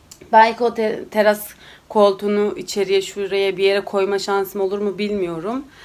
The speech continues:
Bu koltukların yerini falan değiştireceğiz. Böyle olmadı çünkü şu koltuğun. Hani zaten olmadı derken yerleştirmiyorum şimdi. Annem hani öylesine koymuştu. Şu koltuğun, e, başında şu şeyin ne işi var mesela? Masa mıdır nedir işte, neyse. Onun.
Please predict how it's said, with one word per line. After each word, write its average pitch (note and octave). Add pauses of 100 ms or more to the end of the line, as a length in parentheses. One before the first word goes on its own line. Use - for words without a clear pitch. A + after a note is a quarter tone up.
(260)
Bu -
koltukların A#3
yerini A3+
falan A3
değiştireceğiz. F3+ (500)
Böyle G3+
olmadı G#3+
çünkü -
şu -
koltuğun. F#3+ (260)
Hani A#3+
zaten C4
olmadı D4
derken D4+
yerleştirmiyorum A#3+
şimdi. G#3+
Annem A3+
hani A3
öylesine A3
koymuştu. F#3+
Şu -
koltuğun, G#3+ (500)
e, G3 (240)
başında G#3
şu G3+
şeyin G3
ne G3
işi F3+
var D#3
mesela? E3
Masa F3
mıdır E3+
nedir E3+
işte, -
neyse. F#3+ (500)
Onun. A#3+